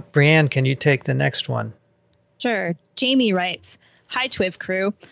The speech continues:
Speaker 2: I got sick in March before much was known about sars cov two and covid.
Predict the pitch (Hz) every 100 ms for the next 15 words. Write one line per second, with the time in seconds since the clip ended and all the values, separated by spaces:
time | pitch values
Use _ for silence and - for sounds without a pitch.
0 | _ - 226 262 - 233 226 202 185 170
1 | - - - - 196 196 208 226 247 220
2 | 208 196 190 190 190 185 180 - 180 185
3 | 180 208 185 190 - 180 170 - 175 -
4 | 180 175 151